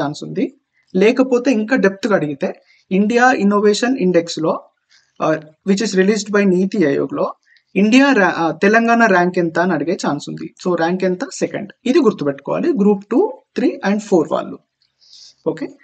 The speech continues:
తర్వాత ఇంకోటి T Hub Foundation కూడా ఒక award వచ్చింది.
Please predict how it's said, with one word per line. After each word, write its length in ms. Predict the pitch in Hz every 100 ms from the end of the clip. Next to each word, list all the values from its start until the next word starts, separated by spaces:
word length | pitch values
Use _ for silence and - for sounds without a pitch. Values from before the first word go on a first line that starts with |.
| _ -
తర్వాత 280 | 226 240 247
ఇంకోటి 400 | 226 254 240 269
T 320 | 262 254 262
Hub 180 | 233 240
Foundation 640 | - 208 208 208 208 214 196
కూడా 200 | 196 294
ఒక 200 | 269 190
award 320 | 160 165 170
వచ్చింది. 380 | 165 175 180